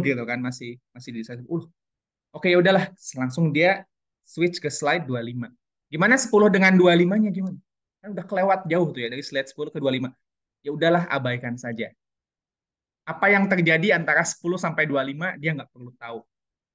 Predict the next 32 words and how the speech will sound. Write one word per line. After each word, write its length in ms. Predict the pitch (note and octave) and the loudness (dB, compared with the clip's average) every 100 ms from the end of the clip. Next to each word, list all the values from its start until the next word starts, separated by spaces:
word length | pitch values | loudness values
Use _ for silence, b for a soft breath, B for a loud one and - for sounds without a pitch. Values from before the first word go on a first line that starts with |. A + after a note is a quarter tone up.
| - | -20
Tapi 440 | A#2 - F#3 - _ _ _ - | -12 -4 -4 -6 _ _ _ -12
yang 160 | C3 B2+ | -6 -4
dua 160 | A#2 | -4
lima 240 | A2 B2+ D#3 _ | -4 -4 -6 _
adalah 240 | B2+ A2+ B2 | -14 -14 -12
kondisinya 440 | A#2+ A2 A2+ A#2+ | -8 -8 -6 -10
sekarang. 320 | A2+ - F#2+ _ _ _ _ _ _ _ _ _ _ _ _ _ _ _ _ _ _ _ | -10 -16 -20 _ _ _ _ _ _ _ _ _ _ _ _ _ _ _ _ _ _ _
Nah, 80 | - | -18
iya, 140 | B2+ B2 _ _ | -18 -18 _ _
itu 120 | - | -18
kenapa 200 | E3+ C#3+ C#3+ | -14 -12 -12
kita 160 | - | -8
harus 80 | D3+ | -8
ngikutin 280 | C3 B2 B2+ | -6 -10 -10
pesan. 160 | - _ _ | -18 _ _
Atau 360 | D#3 E3 C4+ D#4 | -6 0 2 4
di 320 | G3+ G3 F#3+ - | 2 0 -10 -12
sistem 360 | - A3+ D4 C4+ | -4 0 2 2
yang 100 | F#3+ | 2
lebih 200 | E3 E3+ | 2 0
canggih, 440 | C#3+ A2 B2 A#3 - _ _ _ _ _ _ _ _ _ _ _ _ _ _ _ _ _ _ _ _ | -2 -6 -4 -4 -6 _ _ _ _ _ _ _ _ _ _ _ _ _ _ _ _ _ _ _ _
slide 480 | - F#3+ G3+ C4 C4 | -6 0 2 2 -2
sepuluh 400 | - F#3 E3+ E3+ | -6 0 2 2
sampai 320 | F3 C#3+ C3+ | -2 -4 -4
dua 160 | C3+ C#3 | 0 0
limanya 320 | C3 A2 B2 E3 | 0 -6 -6 -8
dikasih 320 | D#3 C#3+ D3 | -8 -8 -6
juga 180 | D3+ E3 | -4 -4
sama 120 | C#3 | -4
te-, 140 | - _ | -10 _
sama 160 | C3+ B2+ A#2 - | -12 -12 -12 -14
temennya. 340 | C3+ A#2+ A2+ | -10 -8 -10